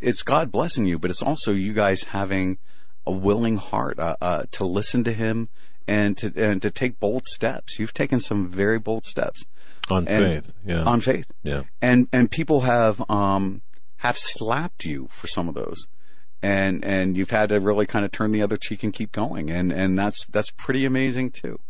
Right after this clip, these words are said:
Speaker 2: You know, as lo-, as long as God doesn't slap us,
Speaker 1: No.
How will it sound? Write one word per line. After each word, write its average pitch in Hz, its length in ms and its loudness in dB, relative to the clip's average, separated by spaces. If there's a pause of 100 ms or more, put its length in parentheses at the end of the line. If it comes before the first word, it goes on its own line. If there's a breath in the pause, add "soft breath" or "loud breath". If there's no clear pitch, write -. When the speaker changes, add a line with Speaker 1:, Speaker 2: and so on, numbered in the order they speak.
(240 loud breath)
Speaker 2:
You 143 80 6
know, 120 140 8
as 110 100 4
lo-, 127 140 6
as 113 100 2
long 131 180 6
as 92 140 4
God 92 300 4
doesn't 80 280 -2
slap 78 380 2
us, 85 240 -2
Speaker 1:
No. 110 440 2